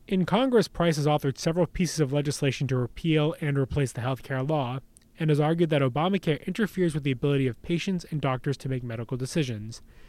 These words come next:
In the past, Price's proposed changes to the law have included a rollback of the Medicaid expansion, which has allowed states to expand insurance,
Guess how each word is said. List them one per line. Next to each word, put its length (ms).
In 120
the 80
past, 420
Price's 300
proposed 420
changes 360
to 100
the 40
law 300
have 160
included 380
a 20
rollback 580
of 120
the 40
Medicaid 440
expansion, 760
which 140
has 100
allowed 360
states 340
to 120
expand 400
insurance, 640